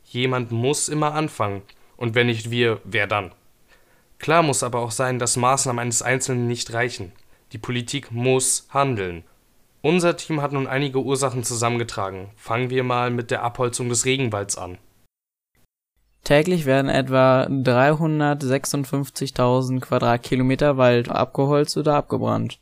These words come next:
Speaker 2: In den letzten vierzig Jahren wurden siebenhundertdreiundsechzigtausend Quadratkilometer des brasilianischen Regenwaldes abgeholzt. Diese Fläche ist mehr als zweimal so groß wie Deutschland.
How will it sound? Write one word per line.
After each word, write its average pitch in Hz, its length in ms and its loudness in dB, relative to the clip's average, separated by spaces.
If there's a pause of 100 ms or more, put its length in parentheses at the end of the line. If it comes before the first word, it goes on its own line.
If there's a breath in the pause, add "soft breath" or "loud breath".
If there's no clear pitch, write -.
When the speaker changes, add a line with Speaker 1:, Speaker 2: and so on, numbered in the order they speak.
(120)
Speaker 2:
In - 60 -6
den 131 140 2
letzten 151 360 0
vierzig 143 480 -2
Jahren 143 460 2
wurden 131 460 0
siebenhundertdreiundsechzigtausend 139 2500 2
Quadratkilometer 127 840 0
des 131 200 0
brasilianischen 120 800 0
Regenwaldes 127 680 0
abgeholzt. 117 800 -2 (420)
Diese 165 200 2
Fläche 139 300 0
ist 139 180 -2
mehr 131 240 4
als 131 280 0
zweimal 139 320 2
so 143 140 0
groß 127 260 -2
wie 143 80 -2
Deutschland. 113 640 -2